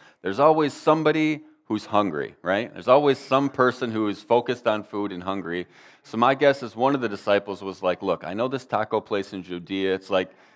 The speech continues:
it's kind of a ways away, but it is Tuesday. So, like, maybe we should go to Judea."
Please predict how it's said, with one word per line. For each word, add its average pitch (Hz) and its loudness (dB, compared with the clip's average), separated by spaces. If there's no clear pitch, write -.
it's 104 -4
kind 147 4
of 151 2
a 147 4
ways 131 4
away, 120 4
but 113 2
it 113 0
is 165 2
Tuesday. 110 0
So, 110 -2
like, 110 6
maybe 123 0
we 131 2
should 123 -8
go 113 4
to 104 -2
Judea." 123 2